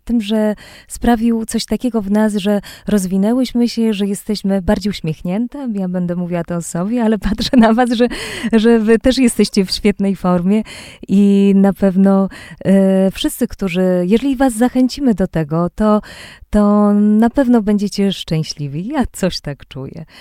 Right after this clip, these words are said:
Także myślę, że już musimy kończyć, chociaż pewnie byłabym tu z wami, rozmawiała, rozmawiała i jeszcze raz rozmawiała,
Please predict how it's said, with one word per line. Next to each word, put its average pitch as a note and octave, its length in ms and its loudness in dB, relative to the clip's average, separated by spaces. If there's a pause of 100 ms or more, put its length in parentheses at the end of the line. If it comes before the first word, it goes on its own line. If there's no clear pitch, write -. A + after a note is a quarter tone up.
(360)
Także G3+ 360 -2
myślę, G#3+ 320 -2
że G#3+ 80 -2
już G#3+ 180 -6
musimy G3+ 360 -4
kończyć, A#3+ 500 -6
chociaż F#3 280 -6
pewnie G3 320 -2
byłabym G3+ 360 0
tu G#3 120 -4
z F3+ 80 -4
wami, G#3+ 280 2
rozmawiała, A3 540 -2
rozmawiała A3+ 560 0
i G#3+ 180 -4
jeszcze G3 300 -6
raz F3 160 -8
rozmawiała, E3 600 -8